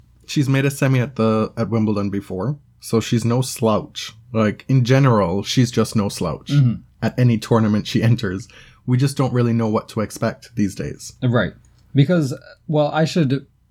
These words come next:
Speaker 2: clarify that she's not the four seed. She's just at the top of this fourth quarter. Uh,
Speaker 1: That's right, because Kerber
Speaker 2: yeah.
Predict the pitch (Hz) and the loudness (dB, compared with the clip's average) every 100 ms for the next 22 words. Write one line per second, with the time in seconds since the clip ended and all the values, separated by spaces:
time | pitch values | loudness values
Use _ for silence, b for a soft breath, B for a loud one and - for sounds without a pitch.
0 | _ _ _ _ - 151 139 123 127 113 | _ _ _ _ -4 0 0 2 0 0
1 | 117 - 135 117 127 117 113 110 - 113 | -2 0 0 2 2 0 -4 -6 -4 -4
2 | 113 123 104 90 - 92 64 - - - | 0 0 0 -2 -4 -4 -6 -12 -6 0
3 | 131 131 123 117 110 - 104 - - 107 | 2 2 0 -2 -2 0 0 -2 -6 -6
4 | 101 104 - 113 104 - 110 110 147 b | -4 -6 -4 -4 -4 -4 -4 -2 -6 b
5 | b b - _ _ _ - 113 104 98 | b b -20 _ _ _ -2 0 0 -4
6 | - _ - 117 117 107 110 104 - - | -12 _ -2 2 4 2 0 -2 -4 0
7 | 135 113 82 117 120 92 | 2 2 -2 2 2 2